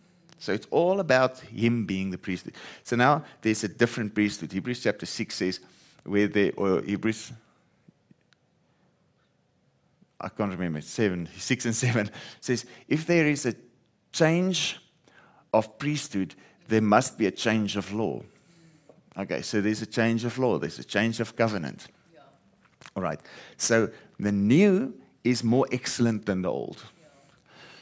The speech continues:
Speaker 1: The new priesthood is more excellent than the old,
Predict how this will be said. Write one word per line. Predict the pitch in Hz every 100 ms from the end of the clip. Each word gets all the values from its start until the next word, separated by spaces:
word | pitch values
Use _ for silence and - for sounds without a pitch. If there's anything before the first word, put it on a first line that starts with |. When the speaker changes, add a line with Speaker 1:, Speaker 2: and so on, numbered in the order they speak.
| -
Speaker 1:
The | 107 135
new | 139 160
priesthood | 180 - 208 196 - 98 -
is | - 117
more | 107 104 110 120
excellent | 120 - - 117 101 98
than | 95 95
the |
old, | 107 101 65